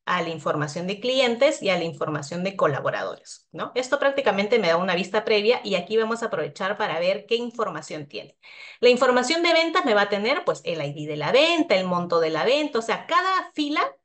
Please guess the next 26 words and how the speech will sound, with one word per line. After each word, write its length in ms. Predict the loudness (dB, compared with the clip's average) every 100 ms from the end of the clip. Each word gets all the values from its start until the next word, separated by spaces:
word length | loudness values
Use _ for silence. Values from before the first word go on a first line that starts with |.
| _ _
viene 240 | -6 -4
a 40 | -2
ser 220 | 0 -2
una 220 | -2 -2 -2
venta 280 | -4 -4
en 80 | -4
particular, 580 | -4 -6 -12 -16 -16 -20 _ -18
¿no? 140 | -16 _ -20 -18
Y 100 | -2
está 260 | -2 2 2
relacionado, 760 | 2 -2 -4 -4 0 0 0
por 100 | -2
ejemplo, 440 | -4 -8 -8 -8 -4
qué 140 | -4
cliente 440 | -4 -8 -8 -6 -6
lo 120 | -4
hizo, 680 | -2 -4 -2 2 2 0 -6 -20 _
¿no? 180 | -2 -2
O 100 | 0
sea, 120 | -2
a 80 | -4
qué 140 | -6
cliente 320 | -4 -4 -6 -8
se 120 | -8
le 80 | -6
vendió, 600 | -8 -2 2 2 0